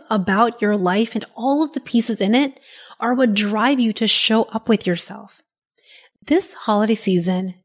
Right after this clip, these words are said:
here is what I want to leave you with. It is normal that you have wanted to belong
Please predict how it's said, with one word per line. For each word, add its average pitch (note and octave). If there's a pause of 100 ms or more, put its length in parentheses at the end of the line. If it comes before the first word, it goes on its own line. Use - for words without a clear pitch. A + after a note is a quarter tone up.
(120)
here A#3+
is -
what G3
I G3+
want F#3
to G3
leave F#3
you F#3
with. F#3+ (600)
It A3
is A3+
normal G3
that A#3+
you G3
have G#3
wanted F#3
to F#3+
belong G3